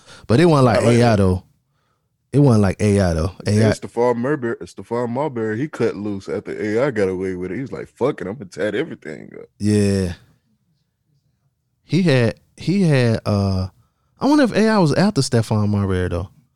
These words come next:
Speaker 1: He wasn't. Okay.
Speaker 2: No.
Speaker 1: Yeah.
Speaker 2: Uh-uh.
Speaker 1: But he, he, he, he tried to do his thing with his shoes too. I mean, it was smart, but them shoes was ugly.
Speaker 2: Ugly as fuck.
Speaker 1: Yeah, them fifteen dollar shoes.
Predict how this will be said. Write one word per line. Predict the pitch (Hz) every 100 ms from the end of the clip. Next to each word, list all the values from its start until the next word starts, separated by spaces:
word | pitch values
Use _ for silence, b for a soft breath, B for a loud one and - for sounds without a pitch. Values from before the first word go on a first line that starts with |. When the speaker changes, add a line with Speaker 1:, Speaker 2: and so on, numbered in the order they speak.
| _
Speaker 1:
He | 123
wasn't. | 120 117 - _ _ _ _ _ _ -
Okay. | 98
Speaker 2:
No. | 113 101 90 - -
Speaker 1:
Yeah. | 107 95 87 90
Speaker 2:
Uh-uh. | 90 B B B
Speaker 1:
But | 127
he, | 196 240
he, | 180 240 -
he, | 190 214 -
he | 208
tried | 220 165
to | 143
do | 135 135
his | 147
thing | 143 127 120
with | 117
his | 131
shoes | - 120 110
too. | - 135 117
I | 180
mean, | 240
it | 240
was | 214 -
smart, | 135 165 170 110
but |
them | 139 160
shoes | 127 110
was | 98
ugly. | 110 117 92 90 _ _ _ _ _ -
Speaker 2:
Ugly | 113 95 92
as | 82
fuck. | - 98 92 -
Speaker 1:
Yeah, | 98 95 90
them | 95
fifteen | 101 120 - 107
dollar | 104 95
shoes. | 95 107 101 90